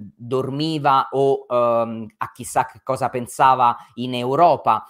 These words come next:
nei confronti della dipendenza da praticamente un'unica nazione per il rifornimento energetico. Guardate la Germania,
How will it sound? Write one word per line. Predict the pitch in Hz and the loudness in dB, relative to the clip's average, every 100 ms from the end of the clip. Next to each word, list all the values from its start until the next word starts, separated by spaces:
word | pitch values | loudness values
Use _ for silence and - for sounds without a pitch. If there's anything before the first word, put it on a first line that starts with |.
| _ _ | _ _
nei | 131 147 | -6 -6
confronti | 147 175 170 165 170 165 156 | -4 -6 -4 -4 -4 -4 -10
della | 131 143 135 135 131 123 131 | -4 -2 0 2 2 0 -4
dipendenza | 226 - 196 170 170 233 175 - - 107 95 _ _ _ _ _ _ | -4 -2 -2 -2 0 0 -2 -8 -4 -4 -6 _ _ _ _ _ _
da | - 127 135 - - - | -2 2 4 2 -8 -6
praticamente | 139 143 131 143 151 147 139 - | -4 -4 -4 -2 -4 -4 -4 -2
un'unica | 151 147 220 202 143 131 | -4 -2 0 -2 -2 -4
nazione | 123 139 - - 156 151 151 | -2 -4 -6 -6 -4 -2 -4
per | 151 147 | -4 -6
il | 135 120 | -6 -8
rifornimento | 135 143 147 143 156 139 139 - | -8 -4 -4 -4 -4 -6 -8 -8
energetico. | 135 127 117 113 104 92 95 - 90 - | -6 -6 -8 -4 -4 -6 -12 -12 -12 -12
Guardate | 113 147 214 202 | -14 -4 -4 -2
la | 160 | -4
Germania, | 139 139 139 147 196 165 120 107 | -4 -6 -4 -4 -4 -4 -4 -6